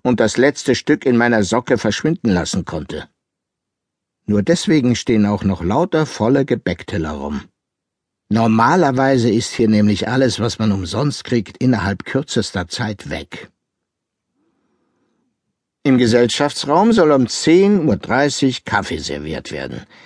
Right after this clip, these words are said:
Wenn der Kaffee um zwei Minuten nach halb elf noch nicht da ist,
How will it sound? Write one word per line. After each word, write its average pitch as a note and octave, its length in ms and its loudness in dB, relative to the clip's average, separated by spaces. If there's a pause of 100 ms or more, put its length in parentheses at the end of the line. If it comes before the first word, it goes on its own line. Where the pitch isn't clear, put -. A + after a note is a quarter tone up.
(200)
Wenn A2 100 0
der G2+ 160 2
Kaffee - 460 -2
um E2+ 180 -6
zwei E3 420 0
Minuten C3 640 2
nach C#3 360 -2
halb G2 240 -4
elf E3 320 0
noch F2 160 -4
nicht F#2+ 240 -6
da E3 180 2
ist, G2+ 400 -8